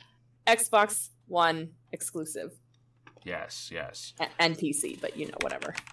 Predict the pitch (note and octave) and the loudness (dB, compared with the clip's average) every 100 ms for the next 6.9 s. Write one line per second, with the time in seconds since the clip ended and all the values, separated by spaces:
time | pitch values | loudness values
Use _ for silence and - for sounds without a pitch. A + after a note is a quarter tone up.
0 | - - - G#2+ A2 G2+ F#2 F2 C#2+ - | -8 -8 -12 -6 -2 -2 -2 -4 -6 -8
1 | - - - - - - - E3 E3 E3+ | -20 -20 -6 2 2 2 4 4 4 2
2 | - - - _ - - - - - - | 2 -4 -20 _ -20 -20 -18 -12 -10 -10
3 | - - G2+ C3 C#3+ C3+ C#3+ C3 B2 C3 | -8 0 4 6 4 4 4 4 2 2
4 | B2 A#2+ A2 - A2 C3+ C3 C3 B2+ A#2+ | 2 0 -2 -2 2 2 4 6 6 2
5 | A#2+ - G2 A2+ A#2 - A2+ G2+ F#2+ G2 | -4 -4 -2 0 0 -2 -2 0 2 0
6 | - - F#2+ F#2 F2+ F2+ - F2+ G#2+ | -2 -4 -4 -4 -8 -10 -8 -8 -8